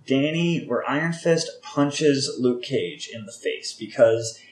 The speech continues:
it goes right back to, what was, it was the very first episode, wasn't it, of Luke Cage, where the goon punches him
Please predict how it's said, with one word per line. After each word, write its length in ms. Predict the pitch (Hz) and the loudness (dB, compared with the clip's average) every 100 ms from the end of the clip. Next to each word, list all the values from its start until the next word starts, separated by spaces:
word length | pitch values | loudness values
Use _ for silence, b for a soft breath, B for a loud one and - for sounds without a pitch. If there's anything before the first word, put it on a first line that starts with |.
| b b b | b b b
it 260 | - 143 - | 0 0 6
goes 420 | 139 131 123 - 117 | 8 10 8 2 0
right 480 | 117 123 156 185 - | 8 12 10 8 4
back 320 | 147 147 - | 6 4 0
to, 80 | - | -4
what 160 | - | -2
was, 100 | 311 | 4
it 80 | - | 6
was 140 | 415 | 4
the 80 | - | 0
very 180 | 175 180 | -2 -2
first 260 | - 180 247 | -2 -2 0
episode, 420 | 247 - 123 - | 0 0 0 2
wasn't 320 | 117 165 208 | 2 2 -4
it, 80 | - - | -4 -4
of 80 | 123 | 2
Luke 200 | 135 - | 2 4
Cage, 460 | 156 196 214 - b b b b | 2 2 -2 -10 b b b b
where 160 | 147 | 6
the 80 | 156 | 8
goon 340 | 135 135 165 165 | 8 6 6 2
punches 400 | 139 135 175 196 | 0 0 -2 -2
him 220 | 214 | -4